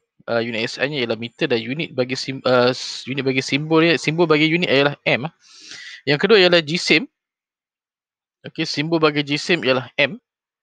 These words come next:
Okey, ini di depan, eh. Uh, dan juga unit S I bagi jisim kita gunakan kilogram. Okey, simbol bagi unit S I ialah K G.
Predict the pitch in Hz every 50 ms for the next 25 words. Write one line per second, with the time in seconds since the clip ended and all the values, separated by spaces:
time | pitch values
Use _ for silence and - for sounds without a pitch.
0 | _ _ _ _ _ _ _ _ _ _ _ _ _ _ _ _ _ - - 117
1 | 113 131 160 160 135 131 127 131 - _ _ - 170 147 175 254 - _ _ _
2 | _ _ - - - - - - _ _ - 127 135 139 139 139 139 135 135 135
3 | 135 139 156 151 147 143 156 156 196 151 135 170 208 190 175 180 - 170 165 165
4 | 160 160 156 156 156 151 170 160 147 147 156 - - - 214 208 202 190 - -
5 | - 147 143 147 151 147 147 - - 151 147 139 - - 135 123 123 135 127 113
6 | 95 90 - - _ _ _ _ - - 113 - 139 156 - - 127 120 123 127
7 | 117 123 120 117 117 127 127 123 120 117 117 117 110 98 - - - 139 147 147
8 | 147 123 101 110 110 110 110 117 - - _ _ _ _ - - 117 113 113 113
9 | 113 110 - 117 104 -